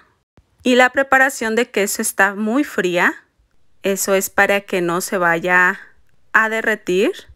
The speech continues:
el fruto rojo. Vamos a mezclar un poco para hacer las marmoladas. A mí en especial me gusta más así. Aprovecho para invitarte a mi otro nuevo canal,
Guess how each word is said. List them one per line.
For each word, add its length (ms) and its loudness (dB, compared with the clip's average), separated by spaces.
el 180 -4
fruto 380 -4
rojo. 560 0
Vamos 320 0
a 80 4
mezclar 440 2
un 120 -8
poco 600 0
para 220 2
hacer 400 -2
las 480 0
marmoladas. 1080 0
A 80 -4
mí 80 0
en 100 -2
especial 520 -2
me 80 -2
gusta 380 -6
más 260 -6
así. 520 -4
Aprovecho 680 0
para 160 2
invitarte 800 -4
a 160 0
mi 180 -4
otro 320 -4
nuevo 320 -4
canal, 560 -2